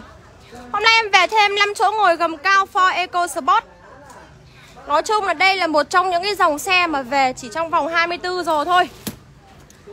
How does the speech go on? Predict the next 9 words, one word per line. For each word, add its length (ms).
Hai 180
mươi 180
tư 240
giờ 220
là 140
sẽ 180
lại 180
bay 260
thôi. 340